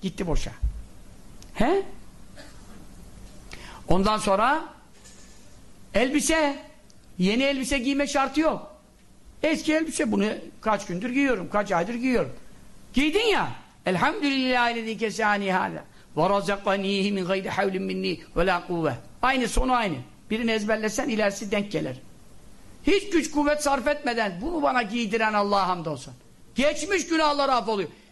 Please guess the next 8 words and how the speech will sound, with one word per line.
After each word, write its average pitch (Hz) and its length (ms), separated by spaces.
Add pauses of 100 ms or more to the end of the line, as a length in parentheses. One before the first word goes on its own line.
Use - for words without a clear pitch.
Elbiseyi 320 560
çekerken 311 580
topuğuna 339 460
gelmeden 302 500
adam 254 280
affoluyor 170 480
diyor, 156 180
topuğuna. 190 560